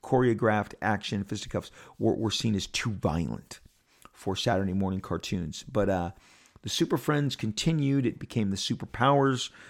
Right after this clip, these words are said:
the Legend of the Superpowers, which then got Cyborg. And if you were a giant, crazy, you know, uh, uh, Teen Titans fan like I was, you were like,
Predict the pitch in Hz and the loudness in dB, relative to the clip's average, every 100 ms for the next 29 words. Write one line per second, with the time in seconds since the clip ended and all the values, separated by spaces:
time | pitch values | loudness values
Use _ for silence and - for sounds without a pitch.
0 | - - 113 113 117 107 101 - 151 135 | -12 0 2 2 2 0 -2 -2 -2 0
1 | 139 135 135 110 104 - 127 120 - - | 0 2 0 -2 -6 -2 0 0 -6 -16
2 | - 104 - - - 151 156 123 139 143 | -4 -4 -4 -4 0 2 2 4 4 4
3 | 120 107 - 127 123 110 101 - - 123 | 2 -2 0 2 2 2 -2 -6 -2 0
4 | 143 139 - - - 131 139 127 131 127 | 0 -2 -6 -14 -2 2 2 2 4 2
5 | 117 - - _ 120 113 101 98 - 104 | 0 -14 -20 _ 0 2 2 0 -2 -2
6 | 101 98 110 - _ _ - _ 117 104 | -2 -2 -4 -10 _ _ -20 _ 0 0
7 | 90 - - - 151 139 127 139 131 143 | 0 -4 -10 -8 -2 -2 -2 -2 -2 -2
8 | 143 135 - - _ - 151 143 147 135 | -2 -2 -8 -18 _ -2 2 2 2 0
9 | 113 120 139 147 147 151 - - - 127 | 0 4 6 6 2 -2 -6 -18 2 4
10 | 127 82 - | 6 4 -2